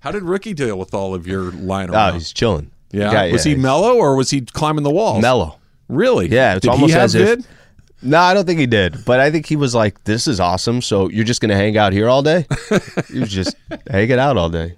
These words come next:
Speaker 1: All right, so we got a lot of stuff to get caught up on. Obviously, we were gone for a little while. There's been a million things going on. U S C has a, a real problem. Uh, that, that I don't
Speaker 2: Oh,
Speaker 1: know
Speaker 2: they're fun.
Speaker 1: if I've seen something happen that fast.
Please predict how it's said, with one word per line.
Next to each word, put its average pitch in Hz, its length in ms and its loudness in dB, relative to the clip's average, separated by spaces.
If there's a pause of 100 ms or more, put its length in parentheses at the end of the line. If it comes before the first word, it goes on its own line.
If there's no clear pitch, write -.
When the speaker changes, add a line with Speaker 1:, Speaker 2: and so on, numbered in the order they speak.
(460)
Speaker 1:
All 175 120 2
right, 139 200 0
so 190 200 0
we 202 80 4
got 113 320 -2
a 143 80 0
lot 143 320 0
of 131 40 -4
stuff 139 320 -2
to 120 60 -4
get 113 180 -2
caught 113 220 -2
up 113 180 -4
on. 92 220 0
Obviously, 120 340 -2
we 110 140 0
were 104 180 0
gone 117 320 -2
for 131 120 -6
a - 20 0
little 117 220 -2
while. 113 280 0
There's 104 180 -4
been 123 120 -4
a 95 60 -6
million 117 400 -2
things 120 260 -2
going 110 220 -2
on. 120 320 -4
U 123 220 -4
S 123 120 -4
C 131 360 -4 (420)
has 127 480 -2
a, 131 220 0
a 120 100 2
real 131 340 0
problem. 127 720 -2 (100)
Uh, 113 240 0
that, 143 260 -2
that 160 200 -2
I 175 100 0
don't 220 200 0
Speaker 2:
Oh, 156 40 -6
Speaker 1:
know 147 400 0
Speaker 2:
they're - 100 -14
fun. - 320 -12
Speaker 1:
if 131 180 -4
I've 120 140 0
seen 151 200 -2
something 123 300 -2
happen 120 440 -4
that 107 220 -2
fast. - 540 -8